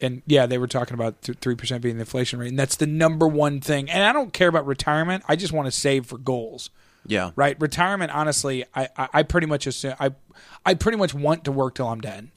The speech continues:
Speaker 1: I, I can't imagine a, a period of life where I don't work.
Speaker 2: Yeah.
Speaker 1: Now, I could be wrong. Maybe that'll change. Maybe when I'm sixty-five, I'll be like, "Okay, it's time to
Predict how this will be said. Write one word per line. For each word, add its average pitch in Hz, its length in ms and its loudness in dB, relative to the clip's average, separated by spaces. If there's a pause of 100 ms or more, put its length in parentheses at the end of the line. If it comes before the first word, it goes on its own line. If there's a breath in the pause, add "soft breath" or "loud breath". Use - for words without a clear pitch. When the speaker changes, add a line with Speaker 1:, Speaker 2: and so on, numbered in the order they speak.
Speaker 1:
I, 135 200 4
I 135 80 4
can't 147 240 0
imagine 123 540 -2 (1200 soft breath)
a, 139 100 0 (240)
a 135 60 -6
period 180 380 8
of 131 100 2
life 131 260 2
where 127 100 4
I - 20 4
don't 113 180 -6
work. - 320 -16 (120)
Speaker 2:
Yeah. 90 240 -2 (460 soft breath)
Speaker 1:
Now, 170 180 4
I 170 100 2
could 175 140 0
be 165 100 0
wrong. 143 320 0
Maybe 143 180 0
that'll 127 180 0
change. 139 340 -4
Maybe 135 160 -4
when 131 140 -4
I'm 120 300 -6
sixty-five, 127 580 0
I'll 120 80 -4
be 120 100 0
like, 113 300 -4
"Okay, 117 180 -6
it's 117 140 -8
time 120 260 -4
to 110 220 -12